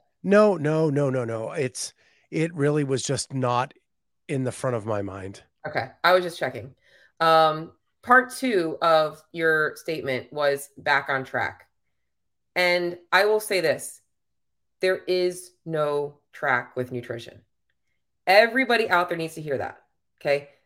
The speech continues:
Speaker 2: There is no track with nutrition. Nutrition is a part of our life.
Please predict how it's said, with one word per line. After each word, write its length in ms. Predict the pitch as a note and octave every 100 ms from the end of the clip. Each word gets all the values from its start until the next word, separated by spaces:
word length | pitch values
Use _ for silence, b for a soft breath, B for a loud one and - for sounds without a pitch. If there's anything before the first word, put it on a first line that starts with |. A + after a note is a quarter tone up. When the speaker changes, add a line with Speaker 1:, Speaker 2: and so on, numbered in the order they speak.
| _
Speaker 2:
There 160 | - F#3+
is 180 | F3 E3+
no 760 | E3+ F3+ G3+ A3 B3 C4 C4+ _ -
track 360 | - F3 D#3+
with 120 | C#3+
nutrition. 560 | D3+ C#3 C#3+ C#3 A2 F#2+ _ _ _ _
Nutrition 800 | F#3 A#3 A#3+ G#3 G#3 D4 D#4+ F#4 F4 _ _
is 160 | G#3 G#3+
a 200 | G#3 G3+
part 380 | - - F#3+ G3
of 100 | F3
our 160 | E3 C#3
life. 480 | A#2+ E2+ - _